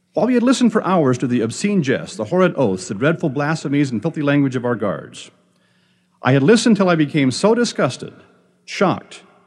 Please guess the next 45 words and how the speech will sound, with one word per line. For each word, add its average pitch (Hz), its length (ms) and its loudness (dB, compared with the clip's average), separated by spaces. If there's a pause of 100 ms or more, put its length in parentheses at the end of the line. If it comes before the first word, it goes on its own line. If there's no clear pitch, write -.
(160)
horrified, 110 640 0
and 113 100 -2
so 185 160 0
filled 202 240 2
with 180 100 -2
the 165 60 0
spirit 180 340 0
of 131 120 -4
indignant 160 420 2
justice 113 460 -4
that 120 100 -4
I 127 60 -4
could 107 160 -8
scarcely 190 400 -2
refrain 147 460 -2
from 110 160 -4
rising 143 300 0
upon 143 260 -2
my 123 120 -2
feet 120 280 -4
and 110 120 -4
rebuking 117 400 -2
the 107 80 -6
guards. 85 500 -10 (680)
But 113 100 -8
I 117 120 0
said 135 220 -4
nothing - 440 -4 (100)
to - 80 -8
Joseph 107 540 -2 (400)
or 185 100 2
to 190 140 2
anyone 180 340 6
else, 113 300 2
although 139 240 2
I 135 80 2
lay 160 200 2
next 185 260 0
to 123 120 -2
him 107 220 0
and 110 80 0
knew 135 100 2
he 135 140 0
was 123 180 -2
awake. 127 460 -8